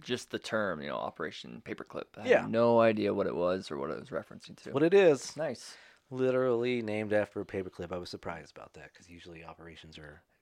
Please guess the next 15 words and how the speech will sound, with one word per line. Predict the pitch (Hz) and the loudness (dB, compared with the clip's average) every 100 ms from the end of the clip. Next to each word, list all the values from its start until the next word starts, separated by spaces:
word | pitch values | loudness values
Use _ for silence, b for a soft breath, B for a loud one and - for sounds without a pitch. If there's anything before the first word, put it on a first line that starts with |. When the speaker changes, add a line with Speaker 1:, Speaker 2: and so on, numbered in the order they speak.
| - | -4
Speaker 2:
an | |
Speaker 1:
Sound | - 135 | 2 4
Speaker 2:
arbitrary | 117 - 127 117 120 | 2 0 2 4 4
Speaker 1:
cool, | 123 127 | 4 2
Speaker 2:
name. | 127 123 - _ _ - | 0 -4 -10 _ _ -2
Speaker 1:
but | 175 | 2
they | 170 | 0
still | - 214 | 0 -4
sound | 165 135 127 | -2 0 0
usually | 117 104 | 0 -2
like | 98 | -2
Speaker 2:
Screaming | - - 156 180 185 160 | -4 -4 2 4 4 2
Eagle. | 165 151 | 8 8
Speaker 1:
Project | 127 123 123 - | 8 4 0 -2
Trinity | - - 139 120 107 98 92 | -6 -4 -2 -4 -6 -8 -12